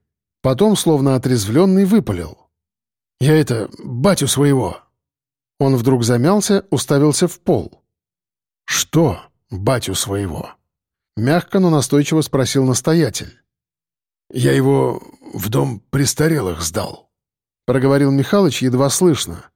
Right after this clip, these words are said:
"Ну, короче, избавился". В трапезной повисла тягостная пауза. Отец Арсений не упрекнул. Он лишь тихо по-отечески спросил:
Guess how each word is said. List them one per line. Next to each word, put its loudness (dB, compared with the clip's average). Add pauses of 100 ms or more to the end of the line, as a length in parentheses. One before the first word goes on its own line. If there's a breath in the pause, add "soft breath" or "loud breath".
(580)
"Ну, 0 (280)
короче, -2
избавился". -2 (1080)
В -14
трапезной 2
повисла 2
тягостная 0
пауза. -2 (720)
Отец 0
Арсений 2
не 4
упрекнул. 0 (320)
Он 4
лишь 2
тихо 2
по-отечески 0
спросил: -2